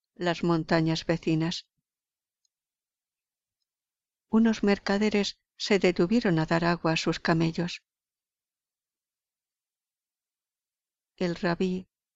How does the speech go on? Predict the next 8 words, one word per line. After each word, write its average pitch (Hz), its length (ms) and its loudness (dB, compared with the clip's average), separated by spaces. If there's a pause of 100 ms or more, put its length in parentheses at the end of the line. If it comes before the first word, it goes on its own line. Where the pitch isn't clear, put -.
(280)
avanzó 175 560 -2
serenamente. 170 920 0 (2500)
Su - 280 -2
perfil 185 520 0
aguileño 185 640 2
se - 160 -2
destacaba 175 640 0
majestuoso, 170 960 -2